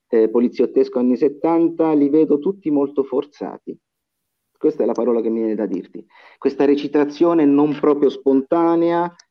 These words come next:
che a me non piace, eh, questo, anche queste scene d'azione esasperate, eh, che però alla fine non lasciano nulla,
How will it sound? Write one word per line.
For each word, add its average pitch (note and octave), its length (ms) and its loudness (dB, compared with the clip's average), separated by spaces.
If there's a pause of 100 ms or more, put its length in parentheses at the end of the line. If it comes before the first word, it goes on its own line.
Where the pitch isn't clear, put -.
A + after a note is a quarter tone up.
che - 120 -6
a G#2 40 -2
me A2+ 340 0
non G#2+ 180 -4
piace, G#2+ 520 -2 (380)
eh, A#2 760 4
questo, B2+ 1160 0
anche G3 260 -2
queste E3 280 0
scene F#3+ 320 0
d'azione E3 680 0
esasperate, C#3 1160 0 (240)
eh, C3+ 240 2
che E3 200 -2
però F#3 320 4
alla C#3+ 180 2
fine B2+ 540 2
non C#3+ 360 2
lasciano E3 380 -2
nulla, A#2+ 480 0